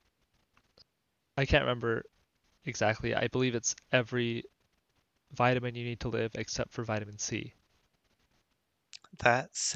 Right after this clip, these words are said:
Speaker 1: Like,
Speaker 2: sounds right to me.
Speaker 1: they're, they, like, they're actually one of, like, just like the raw milk, actually, but they're one of the most complete foods you can
Speaker 2: Yeah,
Speaker 1: eat.
Speaker 2: you could survive off eggs
Speaker 1: Mm.
Speaker 2: and be pretty much fine.
Speaker 1: Yeah.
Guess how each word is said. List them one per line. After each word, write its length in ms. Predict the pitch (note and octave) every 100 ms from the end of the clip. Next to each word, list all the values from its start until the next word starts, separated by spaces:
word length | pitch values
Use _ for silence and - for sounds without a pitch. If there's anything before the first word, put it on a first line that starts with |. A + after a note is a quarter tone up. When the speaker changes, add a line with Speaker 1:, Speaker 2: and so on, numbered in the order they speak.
| A#2
Speaker 1:
Like, 140 | A2+
Speaker 2:
sounds 460 | A2+ A2 A2 G#2 -
right 360 | A#2 G#2 G2 -
to 120 | -
me. 220 | - C#3+ - _ _
Speaker 1:
they're, 340 | - C3 B2 - - -
they, 300 | C#3 C3+ C3 -
like, 180 | C3
they're 260 | - B2 A#2+
actually 420 | A2+ A#2 - B2+
one 180 | A#2 A2+
of, 280 | A2+ A2 - _ _
like, 260 | C3+ A#2+ - _ _ -
just 280 | C#3 -
like 160 | C3 A#2
the 80 | A#2+
raw 140 | G#2+
milk, 320 | G#2+ A2 A2+
actually, 380 | A2 - - A#2
but 220 | G#2+ A2 - -
they're 340 | A2+ A2 A2+ - - _ _ -
one 120 | C3
of 60 | B2
the 60 |
most 200 | A#2 A2+
complete 420 | - A#2+ C3 B2
foods 500 | - B2 A2+ G#2+ - -
you 160 | A#2
can 160 | A2+ G#2+
Speaker 2:
Yeah, 20 |
Speaker 1:
eat. 260 | G#2 - - -
Speaker 2:
you 120 | B2
could 200 | - C#3
survive 400 | - A2+ G#2 -
off 220 | - -
eggs 340 | - - - - _ _ _ _ _ _ _ _ _ _ _
Speaker 1:
Mm. 40 | B2
Speaker 2:
and 120 | A#2
be 180 | A2 G2+ - _
pretty 220 | - A2+
much 220 | G2+ G2 -
fine. 260 | - - - _ _ _ - - -
Speaker 1:
Yeah. 180 | A#2+